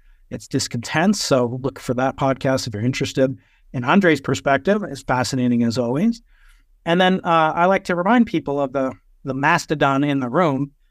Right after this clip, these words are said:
is, uh, the multiverse and its implications for the very beginning of this talk. We talked about the philosophy, the ontology of cosmology, and why it's so important to people and why people care about origins so much.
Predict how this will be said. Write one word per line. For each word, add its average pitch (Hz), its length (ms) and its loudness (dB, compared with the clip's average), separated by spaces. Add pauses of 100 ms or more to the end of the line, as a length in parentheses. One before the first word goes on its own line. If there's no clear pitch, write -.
(240)
is, 151 480 0
uh, 143 260 0
the 135 120 -8
multiverse 147 760 0
and 151 300 0
its 165 240 -2
implications 175 680 -2
for 170 200 0
the 151 100 0
very 233 280 4
beginning 170 380 2
of 143 100 0
this 135 120 -4
talk. 110 320 -10
We 123 80 -4
talked 160 380 -4
about 117 340 -4 (400)
the 131 380 0
philosophy, 139 880 0
the 120 100 -2
ontology 135 680 0
of 117 100 -2
cosmology, 135 840 -2 (500)
and 143 200 0
why 170 280 4
it's 156 140 0
so 151 140 2
important 202 420 0
to 156 80 -2
people - 400 -8
and 127 140 -6
why 151 320 2 (160)
people 165 180 -2
care 226 240 2
about 190 200 2
origins 104 520 -6
so 117 120 -12
much. 87 120 -14